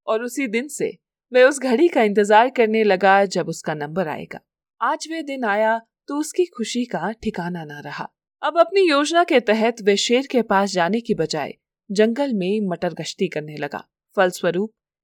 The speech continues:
शेर के पास पहुंचते पहुंचते उसे काफी देर हो गई। शेर, जो पहले से भूखा बैठा था,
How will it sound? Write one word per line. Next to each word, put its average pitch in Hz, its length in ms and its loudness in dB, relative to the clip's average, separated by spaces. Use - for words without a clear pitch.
शेर 302 320 0
के 359 80 2
पास 247 320 -2
पहुंचते 196 540 -4
पहुंचते 185 640 -4
उसे - 280 -6
काफी 165 400 -6
देर 156 320 -6
हो 160 60 -8
गई। - 260 -12
शेर, 226 340 -2
जो 294 120 0
पहले 262 440 0
से 302 200 -6
भूखा 294 460 0
बैठा 156 360 -4
था, - 240 -8